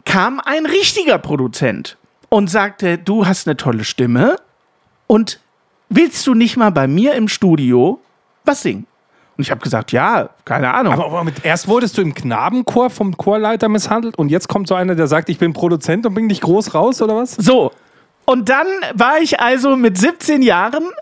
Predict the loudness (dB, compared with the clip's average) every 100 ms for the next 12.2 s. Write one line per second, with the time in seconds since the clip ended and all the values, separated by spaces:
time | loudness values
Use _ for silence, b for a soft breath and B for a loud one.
0 | -10 -2 0 0 -2 -2 -4 -4 -4 -2
1 | -4 -6 -6 -6 -4 -2 0 0 2 0
2 | 0 -6 B B B B 0 2 4 4
3 | 2 0 2 2 4 0 -4 -2 0 2
4 | 2 2 2 2 0 0 0 0 0 0
5 | 0 0 0 0 0 0 0 0 -2 -2
6 | -4 -2 -2 -2 -4 -4 -4 0 0 -2
7 | -2 0 2 0 -4 b _ -4 2 4
8 | 2 0 0 0 2 2 2 2 2 2
9 | 0 0 2 2 2 0 0 0 2 2
10 | 2 -2 -2 -4 0 -2 2 2 2 2
11 | 0 2 2 2 0 -2 0 -2 -2 -2
12 | -6 -6